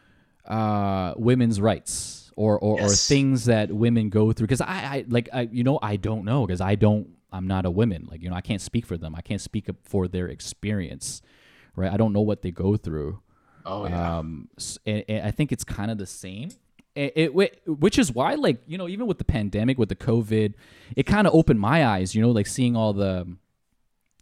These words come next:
Speaker 1: all the racism that's happening towards Asians. It
Speaker 2: Mm-hmm.
Speaker 1: kinda opened my, my eyes, because it's like, wow, you know, like, before this, you know, it was kind of like the Muslims getting it.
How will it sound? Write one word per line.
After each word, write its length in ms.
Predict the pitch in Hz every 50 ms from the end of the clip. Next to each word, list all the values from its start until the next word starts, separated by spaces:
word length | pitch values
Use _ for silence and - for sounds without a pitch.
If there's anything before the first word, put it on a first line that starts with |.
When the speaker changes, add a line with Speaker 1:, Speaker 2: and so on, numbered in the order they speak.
| - - - _ _
Speaker 1:
all 120 | 113 123 131
the 80 | 123 107
racism 580 | 90 98 120 - 156 - 135 113 - 107 98
that's 160 | 92 92 -
happening 400 | - - 107 107 - 117 107 101
towards 340 | - - 95 92 87 90 - - _
Asians. 680 | 101 104 117 127 110 95 90 78 76 73 - - - - _ _ _ _ _ _ _ _ 127
It 80 | 123 120
Speaker 2:
Mm-hmm. 80 | - 170
Speaker 1:
kinda 140 | 202 190
opened 280 | - 147 - - 117 110 -
my, 120 | 104 107 113
my 360 | 107 104 110 131 156 143 110
eyes, 240 | 104 98 98 95 -
because 380 | - 101 - 120 107 101 101
it's 180 | 101 92 - -
like, 220 | 107 98 95 95 - - - - - _ _ _ _ _ _ _ _ _ _ _ _ _ _ _ _
wow, 760 | - 92 95 98 98 98 104 113 123 139 151 156 151 135 113
you 160 | 110 107 117
know, 120 | 117 123 139
like, 320 | 139 120 107 98 107 -
before 380 | - 123 120 - - 160 175 175
this, 480 | 127 98 - 117 143 180 160 - - -
you 100 | 113 110
know, 120 | 110 107 104
it 120 | 87 107
was 160 | 110 110 104
kind 460 | - - - - 131 127 131 139 143
of 160 | 135 123 113 101
like 220 | 101 95 95 90 - _ _ _ _ _ _ _ _ _
the 100 | - 95
Muslims 640 | 95 95 95 104 131 156 135 123 110 101 92 87 87 -
getting 280 | 104 98 92 87 82
it. 140 | 85 82 -